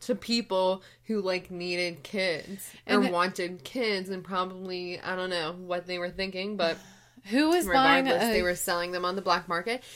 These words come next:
Speaker 1: And I couldn't exactly find where Jackie got involved with the scheme,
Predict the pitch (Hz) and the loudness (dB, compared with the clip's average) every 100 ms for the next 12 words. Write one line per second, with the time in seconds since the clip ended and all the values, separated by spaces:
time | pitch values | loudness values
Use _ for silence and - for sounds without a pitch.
0 | - - 240 247 254 320 392 453 254 214 | -18 -2 2 2 2 -4 -2 -2 -2 -4
1 | 254 285 - 196 208 214 - 190 170 185 | -4 -8 -4 -2 -2 -4 -6 -8 0 2
2 | 190 202 208 - - - - 180 202 190 | 2 2 -2 -6 -20 -20 -18 -4 -2 -2
3 | 196 233 240 220 240 220 208 180 170 180 | -4 -6 -4 -4 -4 -4 -2 2 2 2
4 | 208 208 202 196 196 - - 180 170 196 | 0 -6 -6 -6 -6 -10 -8 -6 -2 -2
5 | 240 | -2